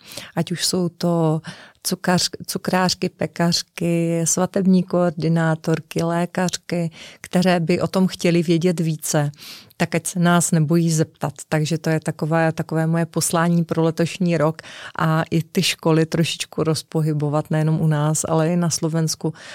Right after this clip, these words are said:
a tomu tři D tisku, aby se věnovala, věnovala tady trochu větší pozornost. On byl takový velký boom během, eh, covidového období, kdy jsme tiskli štíty, držáky na roušky,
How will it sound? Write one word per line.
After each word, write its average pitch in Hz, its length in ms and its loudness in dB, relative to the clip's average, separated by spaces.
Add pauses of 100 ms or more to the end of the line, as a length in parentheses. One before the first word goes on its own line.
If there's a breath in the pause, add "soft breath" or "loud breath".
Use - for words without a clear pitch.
(160 loud breath)
a 160 580 2
tomu 160 240 2
tři 160 220 -4
D 160 120 2
tisku, - 340 -2
aby 156 180 2
se 175 180 0
věnovala, 156 840 0
věnovala 160 640 0
tady 160 240 0
trochu 160 300 -2
větší 156 320 -2
pozornost. 160 720 0 (840 loud breath)
On 175 280 2 (520)
byl 170 320 2
takový 170 460 -2
velký 165 460 0
boom 160 420 0
během, 165 640 2
eh, 170 220 0 (240)
covidového 165 480 2
období, 147 460 0
kdy 156 340 2 (240 soft breath)
jsme 165 240 2
tiskli 160 480 -2
štíty, 156 840 2
držáky 151 600 -2
na 151 180 4
roušky, 156 800 2